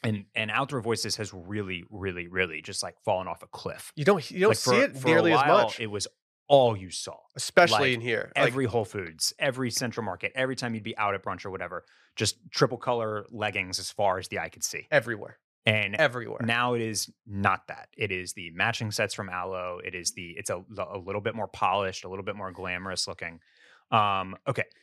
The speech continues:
Speaker 1: So I certainly picked up on, on the rise of Aloe, and it made me interested in, in the brand because they do offer men's.
Speaker 2: Mm-hmm.
Speaker 1: And that's what I think's happened. I think it's become so popular on the women's side of things that men are,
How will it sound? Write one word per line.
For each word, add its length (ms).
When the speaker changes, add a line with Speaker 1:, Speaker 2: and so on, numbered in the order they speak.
Speaker 1:
So 360
I 200
certainly 340
picked 260
up 160
on, 300
on 160
the 80
rise 260
of 80
Aloe, 280
and 140
it 80
made 280
me 360
interested 440
in, 260
in 140
the 80
brand 320
because 180
they 140
do 320
offer 260
men's. 400
Speaker 2:
Mm-hmm. 140
Speaker 1:
And 160
that's 200
what 60
I 80
think's 240
happened. 340
I 60
think 180
it's 120
become 280
so 280
popular 500
on 80
the 80
women's 300
side 160
of 80
things 340
that 160
men 240
are, 180